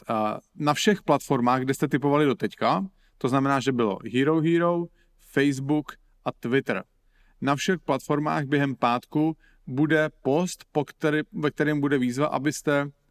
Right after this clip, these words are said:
do komentářů typovali. Důležitý je,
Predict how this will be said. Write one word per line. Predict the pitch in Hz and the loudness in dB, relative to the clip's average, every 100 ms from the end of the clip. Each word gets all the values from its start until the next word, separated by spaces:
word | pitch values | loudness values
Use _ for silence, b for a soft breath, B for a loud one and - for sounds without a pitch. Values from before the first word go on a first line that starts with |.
| _ | _
do | 135 | -4
komentářů | - 139 131 120 123 120 120 120 - _ _ | 0 0 0 2 2 2 -2 -4 -6 _ _
typovali. | 135 - 127 107 - - _ _ - | -2 0 0 0 -4 -12 _ _ -12
Důležitý | 120 147 175 170 175 - 165 | 0 2 4 2 0 0 0
je, | 139 107 123 | 0 0 -4